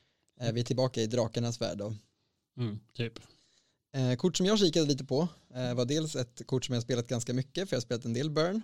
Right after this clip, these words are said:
Speaker 1: och då har man, eh, kortet, eh, Eidolon of the Great Revel.
Speaker 2: Just det.
Speaker 1: Som säger, ja, det är en röd spel som är rätt bra, som gör att varje gång de spelar en billig
Speaker 2: <laughs>
Speaker 1: spel får skjuter den två på dem.
Speaker 2: Ja.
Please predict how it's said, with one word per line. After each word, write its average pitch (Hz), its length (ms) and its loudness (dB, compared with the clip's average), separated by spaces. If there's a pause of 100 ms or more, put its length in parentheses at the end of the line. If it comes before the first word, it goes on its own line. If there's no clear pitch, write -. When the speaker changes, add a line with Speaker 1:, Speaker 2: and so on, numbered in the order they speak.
Speaker 1:
och 120 120 -12
då 113 80 0
har 120 60 0
man, 123 300 -2 (100)
eh, 120 500 -4 (440)
kortet, 120 460 -8
eh, 123 440 -4
Eidolon 127 300 0
of 123 100 -4
the 135 80 -6
Great 127 320 -2
Revel. 131 380 -2 (220)
Speaker 2:
Just 104 300 -10
det. 139 140 -6 (180)
Speaker 1:
Som 123 340 0
säger, 117 500 0
ja, 135 120 -2
det 127 100 -2
är - 20 0
en 123 100 0
röd 117 200 0
spel 113 240 -6
som 117 160 -4
är 117 60 -6
rätt 117 160 -6
bra, 113 180 -4
som 117 160 -2
gör 117 140 0
att - 200 -8
varje 120 140 0
gång 120 120 -2
de 120 80 -2
spelar 120 260 0
en 120 120 0
billig 123 260 2
Speaker 2:
<laughs> - 0 -
Speaker 1:
spel 120 260 0
får 120 200 -2
skjuter 117 280 -4
den 113 100 -2
två 117 200 -4
på 117 140 -6
dem. 117 220 -8
Speaker 2:
Ja. 120 180 4